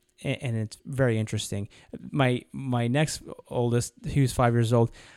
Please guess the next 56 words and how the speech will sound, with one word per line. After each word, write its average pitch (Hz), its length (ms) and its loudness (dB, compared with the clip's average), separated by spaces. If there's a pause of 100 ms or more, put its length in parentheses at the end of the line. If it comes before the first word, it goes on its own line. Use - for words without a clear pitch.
(120)
Uh, 135 160 0
I 143 120 2
put 143 200 4
him 135 100 4
in 127 120 4
there, 123 220 2
and, 120 160 -2 (140)
uh, 110 400 -4 (100)
I 117 80 -2
was 110 120 -4
like, 101 120 -2
"All 123 60 0
right, 165 100 2
Jax, 127 440 -2 (520)
here's - 320 -2
a 151 40 0
marshmallow. 180 380 4
You 117 120 2
can 131 180 0
eat 214 200 0
it 208 60 -4
now 254 160 0
if 208 100 2
you 208 80 4
want, 175 240 2
but 139 80 2
if 131 120 0
you 127 100 2
don't 151 180 2
eat 156 120 2
it, 127 180 2
I'll 131 80 -4
come - 140 -4
back 120 180 0
in 120 60 2
two 120 160 0
minutes." - 440 -6 (760)
And, 120 460 2 (100)
um, 110 440 0 (200)
I 147 60 2
actually 135 200 2
recorded 110 380 2
him 98 100 -2
doing 101 220 0
it. - 80 -6
I'll 113 80 -2
have 101 100 -4
to - 60 -6
post 110 240 0
the 107 40 -2
recordings. 104 540 -4 (500)
And 117 380 2
about 127 380 0
two 147 120 2
minutes 131 360 2
in, 127 300 2